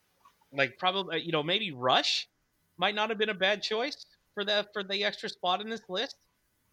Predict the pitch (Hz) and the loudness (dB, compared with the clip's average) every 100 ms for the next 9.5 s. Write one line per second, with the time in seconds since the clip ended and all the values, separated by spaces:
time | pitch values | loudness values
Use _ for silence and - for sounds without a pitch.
0 | _ _ 139 151 139 - 170 170 165 160 | _ _ -12 -4 -4 -2 0 0 -2 -6
1 | 160 139 139 - 175 156 175 160 151 156 | -2 -2 -4 -2 -2 0 -2 0 -2 0
2 | 147 143 - 143 143 139 135 143 147 131 | 0 -2 -4 -10 -4 -2 2 2 0 -4
3 | 120 _ _ 117 139 147 143 - 139 139 | -6 _ _ -6 -2 0 -2 0 0 0
4 | - 139 170 - _ _ _ _ - 135 | -2 -4 -4 -8 _ _ _ _ -6 -2
5 | 160 160 160 147 135 117 117 139 233 - | -2 -2 -6 0 0 0 -2 0 -2 -6
6 | - - 143 135 - _ _ _ - - | -10 0 2 2 -4 _ _ _ -20 -20
7 | - 151 - 196 190 147 156 165 156 - | -2 0 0 2 0 0 0 0 0 -6
8 | - 160 143 139 - 165 160 147 - - | -10 -2 0 2 2 2 2 -4 -4 0
9 | 190 120 110 113 170 | 0 0 -4 -4 -4